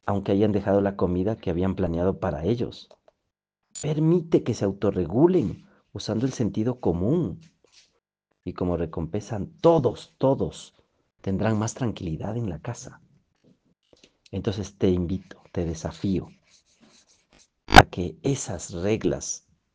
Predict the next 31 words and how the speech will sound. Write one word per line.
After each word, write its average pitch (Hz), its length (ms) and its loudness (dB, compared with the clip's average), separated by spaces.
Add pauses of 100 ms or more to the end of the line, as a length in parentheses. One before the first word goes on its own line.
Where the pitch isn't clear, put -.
(320)
que 82 280 0 (240)
sí 214 280 0
son 151 260 2
como 117 300 4
hábitos, 156 320 -2
son 85 180 -2
buenos, 85 400 -2
por - 180 -10
supuesto, - 520 -4 (1900)
pero 104 280 6
no 98 480 4
que 90 100 -2
sean 90 300 2
una 92 340 2
camisa 95 640 2
de 78 80 -4
fuerza - 640 -6 (640)
que - 120 -12
si - 180 -2
un 98 100 4
día 107 240 6
no 98 220 -2
comen 92 520 0
en - 180 -8
la 82 100 -8
cena, 98 300 -2
¡ay, 57 340 2
va - 140 -10
a 82 40 -10
ser - 180 -2
terrible! 85 540 -8